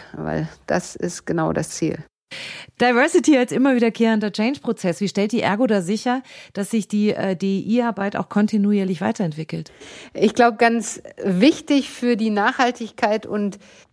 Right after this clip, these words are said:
Speaker 1: äh, ja, die Weiterentwicklung da-, von Diversity, Equity, Inclusion ist eine klare Governance, äh, eine klare, ein klarer Rahmen, äh, wie man auch sicherstellt, äh, dass es nicht, äh, hinten rüberfällt.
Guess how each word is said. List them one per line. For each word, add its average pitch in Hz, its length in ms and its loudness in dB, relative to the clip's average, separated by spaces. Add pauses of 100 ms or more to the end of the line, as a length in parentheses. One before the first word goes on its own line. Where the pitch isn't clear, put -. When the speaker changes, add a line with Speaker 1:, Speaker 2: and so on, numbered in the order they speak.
(280)
Speaker 1:
äh, 160 140 -2
ja, 180 220 2
die 175 160 2
Weiterentwicklung 240 1120 2
da-, 202 220 4
von 220 240 0
Diversity, 208 560 4
Equity, 202 400 0
Inclusion 202 640 2 (340)
ist 202 180 0
eine 196 140 4
klare 190 420 4
Governance, 262 920 2
äh, - 20 -4
eine 202 460 2
klare, 202 480 4
ein 190 340 -2
klarer 196 580 2
Rahmen, 247 640 2 (480)
äh, 208 160 2
wie 214 140 2
man 208 160 2
auch 185 160 0
sicherstellt, 202 1000 4
äh, - 140 -6
dass 190 240 0
es 190 140 -10
nicht, 202 360 0 (300)
äh, - 180 0
hinten 208 300 4
rüberfällt. 277 800 4